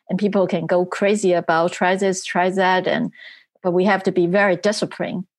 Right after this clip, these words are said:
thinking about really the, have the end in mind before even start,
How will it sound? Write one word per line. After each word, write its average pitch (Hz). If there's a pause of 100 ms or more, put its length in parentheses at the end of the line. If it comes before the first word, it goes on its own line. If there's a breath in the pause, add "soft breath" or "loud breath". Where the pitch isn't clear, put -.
thinking 196
about 170
really 175
the, 170 (280 loud breath)
have 202
the 180
end 196
in 160
mind 170
before 170
even 165
start, 170